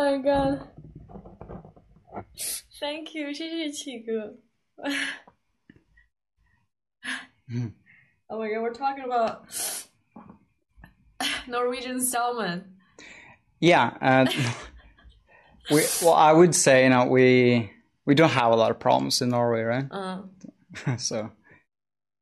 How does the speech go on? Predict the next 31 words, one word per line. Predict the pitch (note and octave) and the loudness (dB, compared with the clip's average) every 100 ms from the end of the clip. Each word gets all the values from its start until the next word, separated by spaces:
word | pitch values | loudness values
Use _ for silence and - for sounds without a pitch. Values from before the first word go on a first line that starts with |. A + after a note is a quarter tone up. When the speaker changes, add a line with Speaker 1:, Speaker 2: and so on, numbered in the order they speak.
| - | -6
Speaker 2:
um, | B2 A#2+ A#2+ A#2+ A#2+ | -2 0 2 2 2
well, | C#3 D#3+ - - _ - | 4 6 4 -2 _ -2
I | D3+ | 0
just | E3 F#3 - | 0 -2 0
heard | E3+ D#3 | 0 0
something | D#3+ D3+ D#3+ | -4 -4 -4
about, | D3 D3 C#3 - | 0 2 0 0
um, | C3 B2 A#2+ A#2 G#2+ A#2+ - | -2 0 -2 -2 -4 -6 -2
you | |
know, | E3 C#3+ | -2 0
you | F#3 | 2
should | F#3 A#3 E3+ | 2 2 2
eat | C3 | 2
wild | A2+ A#2 B2+ A2+ | 4 6 6 4
salmon | - A#2 A#2+ | 2 2 2
instead | B2 - B2 | -2 0 0
of | A#2 | 2
the | |
raised | A#2 D#3 D3+ | 2 2 0
one. | B2 A2+ - - - | -4 -6 -12 -12 -4
We | C#3 | 2
had | F3+ F#3 | 2 2
some | F#3 | 0
problems | F#3 D3+ E3 F3 | 4 4 4 2
with, | D3+ - | 0 2
um, | C#3 B2+ A#2+ A2+ - _ _ - - | 4 6 4 -2 -6 _ _ -10 0
we | |
had | C#3+ | 4
a | C#3 | 4
virus | B2+ C#3+ D#3+ B2+ - - - _ D3+ | 4 4 4 4 2 -2 -6 _ 0
going | C3+ C3+ C3 B2+ B2 B2 | 4 6 8 8 6 4